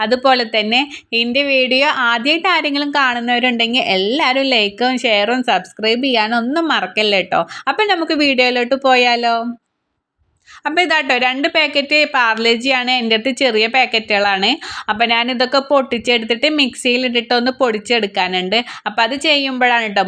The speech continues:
മോൻ എൻ്റെ അടുത്തിരിക്കുന്നുണ്ട്. അവന് കണ്ടപ്പോ മനസ്സിലായി ഞാൻ എന്തോ ഉണ്ടാക്കുന്നതാണെന്ന് മനസ്സിലായിട്ടോ. അപ്പൊ ഓന്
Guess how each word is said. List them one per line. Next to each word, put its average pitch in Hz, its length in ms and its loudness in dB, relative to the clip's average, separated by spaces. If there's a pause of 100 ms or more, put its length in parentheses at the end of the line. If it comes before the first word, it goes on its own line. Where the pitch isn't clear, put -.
മോൻ 180 280 2
എൻ്റെ 254 220 0
അടുത്തിരിക്കുന്നുണ്ട്. 202 880 -2 (100)
അവന് 196 300 -4
കണ്ടപ്പോ 226 360 -2 (100)
മനസ്സിലായി 220 440 -2
ഞാൻ 196 200 0
എന്തോ 220 260 0 (160)
ഉണ്ടാക്കുന്നതാണെന്ന് 196 840 -2
മനസ്സിലായിട്ടോ. 175 600 -2
അപ്പൊ 208 240 0
ഓന് 226 160 0